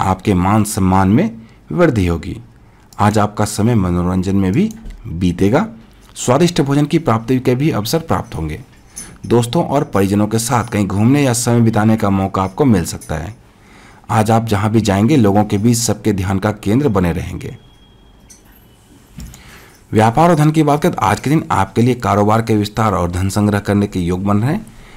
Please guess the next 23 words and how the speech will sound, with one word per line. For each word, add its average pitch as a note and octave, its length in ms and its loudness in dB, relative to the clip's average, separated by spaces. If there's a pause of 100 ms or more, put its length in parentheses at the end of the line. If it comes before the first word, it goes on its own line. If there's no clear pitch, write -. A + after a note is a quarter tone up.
(160)
प्रबल C3 220 2
धन D3 180 2
लाभ C#3 180 2
के D3 120 4
भी D3+ 120 2
योग D#3+ 160 2
बन F#2 160 0
रहे D#2+ 140 -6
हैं। D#2 200 -10 (600)
आपके F#3 280 2
व्यापार G#2 420 4
में A2 100 4
वृद्धि F2+ 300 0
होगी। A#2 240 2 (420)
कार्य B2+ 200 4
क्षेत्र D#3 260 0
में D#3 80 2
आपके A#2+ 360 -2
कामकाज B2+ 480 -2
की D#3 140 2
सराहना F#2+ 440 0
भी E2 120 -6
होगी। D2+ 280 -8